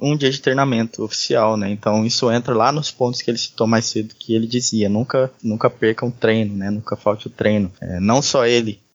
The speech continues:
é, dizia isso, também outros grandes falavam isso, mas ele levou muito a sério, né?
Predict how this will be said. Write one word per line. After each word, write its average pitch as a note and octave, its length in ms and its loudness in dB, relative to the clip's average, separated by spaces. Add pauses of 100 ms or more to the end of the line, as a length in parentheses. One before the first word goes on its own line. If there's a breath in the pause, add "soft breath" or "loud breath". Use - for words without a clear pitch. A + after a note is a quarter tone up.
é, G2 160 -4
dizia G#2 320 0
isso, A#2+ 320 0
também G#2 560 0 (100)
outros A2+ 320 0
grandes B2 540 0 (200)
falavam G#2 540 0
isso, C3 300 -2
mas B2+ 260 2
ele A#2+ 240 0 (200)
levou A#2 260 2
muito A#2+ 320 0
a C3+ 60 2
sério, A2 380 0
né? G2 140 -12